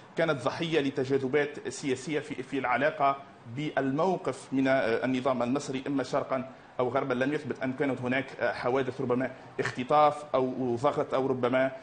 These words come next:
آه، آه، تأثير على، آه، واقع العمالة المصرية المتواجدة هنا في طرابلس، إما في بنغازي في المنطقة الشرقية بشكل عام، أو كذلك هنا في طرابلس والمنطقة الغربية،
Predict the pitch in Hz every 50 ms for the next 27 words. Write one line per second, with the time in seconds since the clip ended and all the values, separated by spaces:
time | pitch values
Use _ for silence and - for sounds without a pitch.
0 | - - - - 120 123 117 113 - - 117 113 113 - - - - - - -
1 | - 160 143 143 139 110 110 110 117 123 131 135 - 120 120 113 101 78 110 127
2 | 147 151 143 - 131 120 110 110 113 127 135 135 135 123 120 120 117 - 147 135
3 | 135 135 127 120 123 120 123 131 131 135 127 - 131 120 123 117 120 123 120 120
4 | 120 - 123 117 127 123 117 - - 123 127 123 113 120 - 117 123 113 107 120
5 | 120 123 123 123 120 - - - - - - 156 175 170 156 151 131 - 147 123
6 | - 160 139 113 104 113 - - 113 117 110 113 120 139 135 127 131 131 123 123
7 | 127 127 123 - 131 123 120 - 131 120 117 113 123 127 123 117 117 - 123 123
8 | 120 117 - 127 120 117 120 120 120 117 127 127